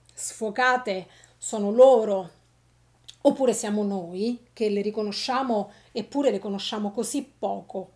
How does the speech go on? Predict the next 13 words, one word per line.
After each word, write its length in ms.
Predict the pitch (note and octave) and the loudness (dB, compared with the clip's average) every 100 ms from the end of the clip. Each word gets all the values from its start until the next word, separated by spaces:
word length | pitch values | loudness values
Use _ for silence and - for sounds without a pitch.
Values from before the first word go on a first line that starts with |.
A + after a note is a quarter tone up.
| A3+ | -10
mm? 160 | A3+ A#3 | -10 -10
Ci 200 | - G#3+ | -12 -10
voleva 480 | F#3+ A3 A3+ G#3 G3 - - _ | -6 -4 0 -2 -4 -14 -20 _
Warburg 500 | - G3+ G#3+ G3+ G#3+ | -8 -4 -4 -4 -6
nel 200 | G#3 G#3 | -4 -4
ventinove 680 | F#3+ G#3 G#3 A3 B3 A3 G3 | -4 -6 -4 -2 0 0 -2
a 40 | F3+ | -6
raccontarci 880 | F3+ - F#3 G3+ F#3+ - - F3+ - _ _ | -10 -10 -10 -8 -10 -10 -10 -12 -14 _ _
chi 180 | - A#3+ | 0 2
erano 400 | G3+ G3 G3 F#3 | 2 0 -6 -8
queste 300 | F#3 - G3+ | -10 -10 -10
figure 460 | - G#3 G#3+ F#3+ | -10 -6 -6 -6
qui, 320 | - A#3+ F3+ | -4 -4 -4